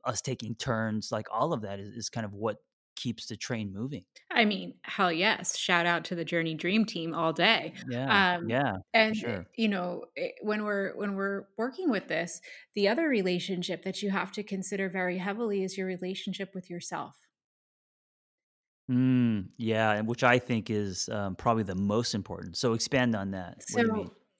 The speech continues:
Speaker 2: just as you said earlier, you didn't believe that you could have nice things, that you could do great
Speaker 1: No.
Speaker 2: things, that you could
Speaker 1: Right.
Speaker 2: experience a lot of the different aspects of your life that have come to fruition,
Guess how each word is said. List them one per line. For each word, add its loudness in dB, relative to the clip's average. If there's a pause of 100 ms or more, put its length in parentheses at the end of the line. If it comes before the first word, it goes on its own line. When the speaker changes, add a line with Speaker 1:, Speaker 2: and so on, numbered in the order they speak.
(140)
Speaker 2:
just 0
as 0
you 0
said 0
earlier, 2
you 0
didn't -2 (500)
believe 0
that 0 (420)
you -2
could -4
have 2
nice -2
things, -6
that -6
you 0
could -4
do -4
great -2
Speaker 1:
No. -2
Speaker 2:
things, -6
that -8
you -6
could -4
Speaker 1:
Right. -
Speaker 2:
experience 0
a -6
lot 0
of -4
the -2
different -4
aspects -4
of -8
your -6
life 4
that 4
have 0
come 0
to -6
fruition, -2